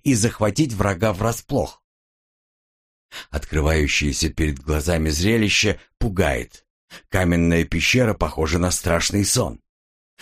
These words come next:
Вскоре становится холодно. Воздух по-прежнему невероятно сухой. Внезапно слева появляется углубление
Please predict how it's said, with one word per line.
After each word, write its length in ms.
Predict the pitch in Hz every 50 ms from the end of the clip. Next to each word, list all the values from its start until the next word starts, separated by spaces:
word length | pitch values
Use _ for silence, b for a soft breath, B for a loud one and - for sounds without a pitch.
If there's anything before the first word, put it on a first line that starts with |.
| B B B
Вскоре 340 | - - - - 135 135 127
становится 600 | - - - 101 92 98 98 98 92 - - 104 82
холодно. 680 | - - 73 71 67 67 67 62 58 67 69 - - _ _ _ _ _ _ _ -
Воздух 500 | 71 78 80 90 90 78 73 82 - -
по-прежнему 600 | - 78 76 - 87 90 85 - - 87 85 87
невероятно 680 | 87 87 85 73 78 71 73 76 80 82 82 - - 92
сухой. 560 | 90 - 113 101 - - 107 82 58 - - _ _ _ _ _ _ _ _ _ - B B
Внезапно 760 | B 101 104 120 127 110 101 127 127 120 - - 80 76 - - -
слева 520 | - - - 98 104 127 135 127 123 120
появляется 800 | 120 - 117 107 101 92 90 104 117 120 120 107 - - - - -
углубление 840 | 143 117 95 120 127 110 90 92 92 80 73 76 80 82 80 -